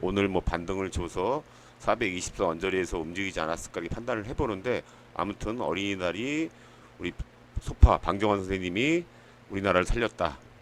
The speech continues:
장을 살렸다, 이렇게 보시는 게 좋을 것 같습니다.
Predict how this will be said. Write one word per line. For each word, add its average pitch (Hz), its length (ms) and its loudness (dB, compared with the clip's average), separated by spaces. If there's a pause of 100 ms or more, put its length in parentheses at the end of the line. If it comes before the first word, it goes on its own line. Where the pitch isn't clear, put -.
장을 87 320 -2
살렸다, 101 540 2
이렇게 92 240 -6
보시는 87 480 -6
게 78 240 -2
좋을 95 180 0
것 82 140 -8
같습니다. 69 500 -8